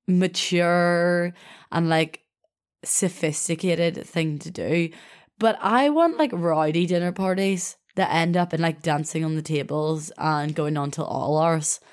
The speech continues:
So, like, kind of starts off a little bit sophisticated and mature, but actually has no intention of staying that way, but means you don't have to go out and get taxis. Speaking in code. You know when you're younger and you do that,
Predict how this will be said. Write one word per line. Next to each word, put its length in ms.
So, 160
like, 180
kind 400
of 200
starts 360
off 260
a 40
little 320
bit 200
sophisticated 680
and 140
mature, 480
but 100
actually 340
has 200
no 200
intention 460
of 100
staying 340
that 160
way, 260
but 140
means 300
you 60
don't 160
have 240
to 80
go 260
out 120
and 180
get 160
taxis. 520
Speaking 680
in 260
code. 760
You 120
know 100
when 160
you're 200
younger 440
and 220
you 140
do 60
that, 240